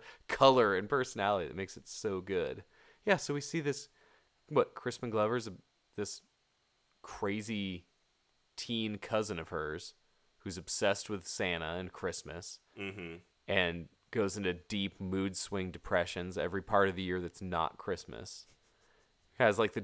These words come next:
Speaker 1: dirtiest Santa suit. Has total conspiracy theories. And so it's just all these montages of Crispin Glover just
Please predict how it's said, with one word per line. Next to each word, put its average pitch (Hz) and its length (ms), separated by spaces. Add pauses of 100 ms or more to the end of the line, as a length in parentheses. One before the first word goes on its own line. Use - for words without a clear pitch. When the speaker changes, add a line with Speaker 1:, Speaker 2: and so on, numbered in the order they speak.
(100)
Speaker 1:
dirtiest 107 560
Santa 85 360
suit. 78 460 (400)
Has 101 460
total 110 360
conspiracy 107 800
theories. 87 460 (240)
And 123 100
so 156 80
it's 139 100
just 175 200
all 139 260
these 143 220
montages 117 760
of 101 160
Crispin 127 380
Glover 110 340
just 98 300